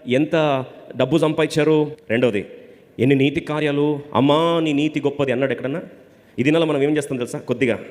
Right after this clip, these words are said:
కొద్దిగా భక్తి పరులుగా బ్రతికి వెంటనే అంటాం తెలుసా, మనసులో అనుకుంటాం ఏమంటే, "అబ్బా దేవుడు ఫుల్ ఫ్లాట్ అయిపోయింది వచ్చి నన్ను చూసే."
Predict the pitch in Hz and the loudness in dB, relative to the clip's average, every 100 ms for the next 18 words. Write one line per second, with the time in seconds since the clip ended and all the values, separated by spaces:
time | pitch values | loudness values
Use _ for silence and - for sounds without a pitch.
0 | - - - - 104 107 110 - 123 117 | -20 -20 -4 -2 0 0 -2 -2 0 0
1 | 110 101 - 185 220 95 - - 104 110 | -2 -4 -4 -2 -2 -2 -12 -4 -2 -2
2 | 104 104 95 113 101 107 113 101 110 92 | -2 -2 -4 -2 -4 -2 -4 -2 -2 0
3 | 104 104 120 - - 85 90 110 92 104 | -2 -2 -4 -8 -10 -6 -4 -4 -2 -2
4 | 107 104 107 113 98 113 113 117 - 85 | -2 -2 -2 0 -2 -2 -2 -4 -4 -4
5 | 85 82 | -4 -4